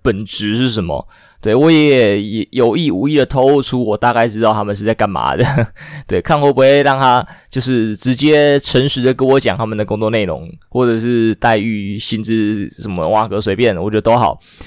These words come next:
你说真的，站在拐弯抹角没有，没有屁用，还不如说你直接告诉我你们在做什么，然后来得更省时间一点点吧。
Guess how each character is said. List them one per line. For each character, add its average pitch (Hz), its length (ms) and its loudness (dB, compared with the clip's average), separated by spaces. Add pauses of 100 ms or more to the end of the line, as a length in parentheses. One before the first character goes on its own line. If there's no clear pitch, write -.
(140)
你 160 60 -2
说 180 120 -2
真 196 120 2
的， 147 80 4
站 175 120 2
在 156 140 4
拐 - 160 0
弯 120 100 4
抹 151 140 0
角 104 220 2
没 117 100 -2
有， 117 160 0
没 127 80 -4
有 127 80 0
屁 120 280 -4
用， 98 200 0
还 117 100 0
不 170 140 0
如 147 100 4
说 139 160 4
你 113 80 -4
直 98 60 -14
接 117 140 0
告 127 160 0
诉 123 80 -2
我 117 60 0
你 101 40 -2
们 95 100 -4
在 107 80 2
做 117 220 0
什 104 100 -6
么， 85 240 -6 (500)
然 107 180 -4
后 110 400 2
来 107 160 2
得 107 100 -2
更 139 180 0
省 107 200 -6
时 110 160 -6
间 127 180 -2
一 - 20 -2
点 123 140 -2
点 120 180 0
吧。 87 220 -2